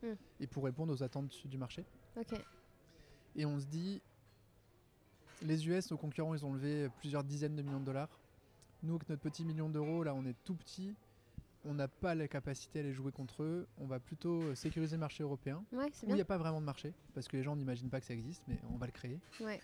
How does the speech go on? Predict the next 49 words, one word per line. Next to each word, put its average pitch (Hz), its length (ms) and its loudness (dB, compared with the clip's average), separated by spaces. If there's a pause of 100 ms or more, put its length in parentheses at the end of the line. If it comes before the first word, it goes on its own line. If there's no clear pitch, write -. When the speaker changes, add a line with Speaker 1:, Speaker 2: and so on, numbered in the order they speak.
(380)
Speaker 2:
Et 160 120 4
on 165 60 6
va 143 100 4
jouer 151 160 4
à 139 60 4
fond - 140 -4
le 165 60 0
côté 151 180 -2
R 139 60 0
G 131 120 0
P 120 120 -4
D, 113 100 -4 (140)
enfin - 120 -4
le 123 60 0
côté 135 220 0
cnil 131 320 0 (200)
à 214 40 -2
Speaker 1:
Mm. 214 40 2
Speaker 2:
l'époque. - 280 -4 (920)
Donc 120 160 -2
on 147 80 2
se, - 160 -10
là, 160 120 6
Speaker 1:
Ok. 165 60 6
Speaker 2:
on 151 60 6
dit, 165 200 4
euh, 135 200 4
on 143 140 0
rentre 151 200 0
en 147 80 2
France, 170 260 -2
on 147 40 -8
fait 143 120 0
plus 156 120 -4
de 151 40 -2
voyages, 147 300 2 (140)
euh, 123 340 -4
aux 151 120 2
U 143 140 0
S, - 300 -2 (400)
on 135 80 -4
fera 143 220 0
que 165 100 0
l'Europe, 156 360 2 (260)
et 156 180 2
on 147 300 0
embauche 151 640 0 (1200)
une 180 100 6
Anglaise, 175 600 4